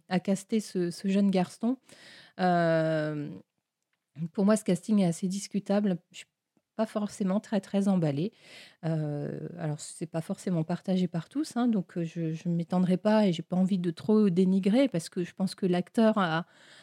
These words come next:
a fait un, un bon job, mais, euh, moi, je ne lui vois pas de ressemblance avec Jamie, donc j'ai quand même vraiment du mal, en fait, à,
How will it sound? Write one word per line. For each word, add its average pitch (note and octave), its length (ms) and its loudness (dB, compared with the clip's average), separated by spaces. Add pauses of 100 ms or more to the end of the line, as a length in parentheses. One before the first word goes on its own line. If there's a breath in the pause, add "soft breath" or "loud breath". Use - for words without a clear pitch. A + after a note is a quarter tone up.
(160 soft breath)
a F3+ 100 2
fait - 140 -2
un, F3+ 240 4
un F#3 140 2
bon G#3 200 4
job, A#3+ 240 6
mais, G#3 260 6 (520 loud breath)
euh, F3 640 2
moi, A3+ 160 8
je A#3 120 8
ne A3+ 120 10
lui G#3 140 6
vois G#3 240 4
pas A3+ 100 4
de G#3+ 80 4
ressemblance A3+ 560 4
avec G#3 320 2 (100)
Jamie, A#3 300 8
donc A#3 220 6
j'ai G3+ 160 2
quand G#3+ 120 0
même A3+ 200 4
vraiment G#3+ 280 4
du G3+ 140 4
mal, G#3 260 4
en F#3 60 0
fait, F#3+ 280 -6
à, D#3+ 360 0